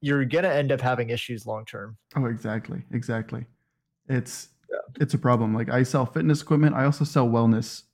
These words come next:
Speaker 2: stuff, which is
Speaker 1: Mm-hmm.
Speaker 2: massage chairs. I tell people, like, it's, it's just as important, the wellness side of everything, whether it's, you know, a massage gun to activate the muscles and get them, you know, the blood flowing, a foam roller to be able to,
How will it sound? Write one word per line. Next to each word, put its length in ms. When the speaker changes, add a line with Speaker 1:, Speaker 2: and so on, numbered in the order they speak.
Speaker 2:
stuff, 440
which 340
is 260
Speaker 1:
Mm-hmm. 160
Speaker 2:
massage 500
chairs. 440
I 100
tell 200
people, 320
like, 220
it's, 440
it's 200
just 320
as 140
important, 400
the 80
wellness 340
side 220
of 80
everything, 540
whether 340
it's, 460
you 120
know, 140
a 40
massage 500
gun 320
to 160
activate 460
the 60
muscles 500
and 120
get 140
them, 240
you 100
know, 120
the 80
blood 260
flowing, 460
a 80
foam 500
roller 560
to 100
be 120
able 220
to, 400